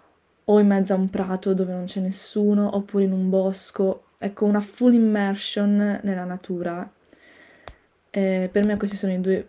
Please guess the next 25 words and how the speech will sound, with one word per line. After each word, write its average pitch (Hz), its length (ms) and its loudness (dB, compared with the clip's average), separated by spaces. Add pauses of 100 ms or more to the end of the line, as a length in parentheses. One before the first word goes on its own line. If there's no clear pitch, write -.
(300)
posti, 190 400 -4
le 185 80 2
due 185 120 2
situazioni 185 600 -6
in 185 80 -4
cui 190 140 0
io 185 100 2
mi 185 120 0
sento 185 420 -6
proprio 180 340 -6
in 175 120 -8
pace, 175 400 -10
la 175 140 -6
mia 180 180 -6
anima 180 280 -6
si 190 120 -10
sente 180 340 -10
in 175 140 -10
pace, 180 560 -8 (240)
si - 160 -8
sente 185 340 -4
bene, 175 320 -2
si 196 120 -4
sente 180 480 -6 (400)
estremamente 196 1000 0